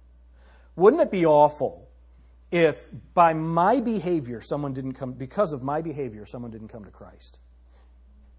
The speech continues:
Or if because of my behavior someone left the Lord?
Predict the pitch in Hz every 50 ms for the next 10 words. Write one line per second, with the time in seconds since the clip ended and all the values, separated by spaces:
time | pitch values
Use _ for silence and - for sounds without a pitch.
0 | - - - - - - - - - - - - - - - - - - - -
1 | 214 254 175 127 - - 180 165 - 185 165 - 202 196 147 170 147 165 165 160
2 | 147 147 135 160 156 139 127 123 - - 139 131 123 120 120 120 107 - - -
3 | - - - - - - - - - 113 107 117 110 98 87